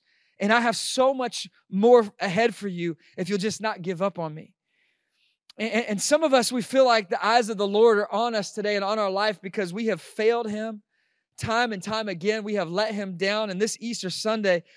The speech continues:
which should be a, a day of celebration for us, perhaps it's not fully a moment where you can really celebrate because you're just thinking about all the things that have happened since last Easter and all the ways that you wanted to live for the Lord and all the ways that you didn't follow through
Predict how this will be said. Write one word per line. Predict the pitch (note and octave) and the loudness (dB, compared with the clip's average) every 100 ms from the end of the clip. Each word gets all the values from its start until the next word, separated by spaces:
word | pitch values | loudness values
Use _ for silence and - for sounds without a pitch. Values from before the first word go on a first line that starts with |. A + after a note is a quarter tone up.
| - | -10
which | F3 | -8
should | - B3+ | -4 -2
be | A3 | 0
a, | F#3+ - _ | 0 -2 _
a | E3+ | -2
day | F#3 A3 | 2 4
of | F#3 | 2
celebration | A#3 G#3+ F3+ G3 G#3 G3 | 0 0 2 0 0 -6
for | F3 G3 | -2 -2
us, | G#3+ | -2
perhaps | - G3 G#3+ G#3+ | -4 -4 -2 -4
it's | F3+ F3 | -8 -8
not | G3+ A3 - _ - | -6 -6 -10 _ -6
fully | A3+ G3 | 0 0
a | |
moment | F#3+ A3 G3+ F3+ | 0 -6 -6 -6
where | |
you | F#3+ A3+ | -6 -6
can | G3 | -4
really | G#3 F#3+ | -2 -2
celebrate | - A3 A3+ F#3+ F3+ | -2 -2 -2 -2 -6
because | F3 F#3 | -6 -6
you're | G3 | -4
just | G#3+ F#3+ | -4 -4
thinking | A3+ G#3 | -6 -6
about | F#3+ F#3+ - - E3+ | -2 -2 -2 -8 -6
all | F3 A3+ A#3 | 2 4 4
the | G3+ | 0
things | A3+ G3+ | -2 -2
that | F#3+ | -2
have | G3+ | 0
happened | G3 F#3 | -2 -4
since | G3+ E3 | -8 -4
last | F#3 G3+ - | -2 -2 -6
Easter | G#3 - F3+ | -8 -6 -6
and | E3+ | 0
all | G3+ A#3 | 4 4
the | G#3+ | 2
ways | G#3 G#3+ F#3 | 0 0 -2
that | |
you | F#3 F#3+ | -6 -8
wanted | F#3 G#3+ A3 | -6 -6 -6
to | G#3 | -8
live | G3 F#3+ | -8 -8
for | G3 | -10
the | F3+ | -10
Lord | F3 F3+ E3 - - | -6 -2 -2 -6 -12
and | F3+ | 0
all | F#3 A3 | 4 4
the | |
ways | G#3+ A3 F#3+ | 4 0 -2
that | |
you | F#3 G#3+ | -6 -6
didn't | G3 | -6
follow | - G#3+ G3+ | -2 0 0
through | E3+ G#3 G3+ F3+ | -2 -2 -2 -2